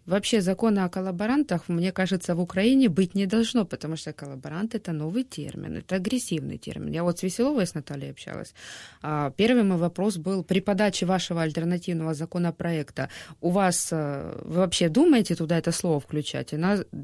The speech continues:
она даже так вот тихо ответила: «Нет,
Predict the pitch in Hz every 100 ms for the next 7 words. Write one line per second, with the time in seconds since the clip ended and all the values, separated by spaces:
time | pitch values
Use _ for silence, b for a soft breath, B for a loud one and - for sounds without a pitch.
0 | - 160 180 180 196 185 202 196 185 175
1 | B B B B _ 170 - 240 - 196
2 | 185 190 196 - 170 165 170 185 240 220
3 | 135 -